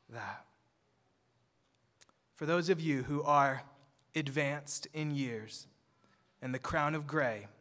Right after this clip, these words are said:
is upon your head, you love God as you patiently endure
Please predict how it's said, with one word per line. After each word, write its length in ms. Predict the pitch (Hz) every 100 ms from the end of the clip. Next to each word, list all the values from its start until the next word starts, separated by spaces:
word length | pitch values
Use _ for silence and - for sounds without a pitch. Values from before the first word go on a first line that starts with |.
| -
is 140 | 127
upon 320 | 127 127 123
your 100 | 123
head, 360 | 135 135 104 101 - _ _ _ _ _ _ _ _ _ _ _ _ _ _ _ _ -
you 160 | 160
love 260 | 175 175 151
God 460 | 139 117 113 120 - _ _ _ _ _ _ _ _ _ -
as 140 | 123
you 80 | 143
patiently 640 | 143 160 - 165 156 151
endure 480 | 147 147 139 110 98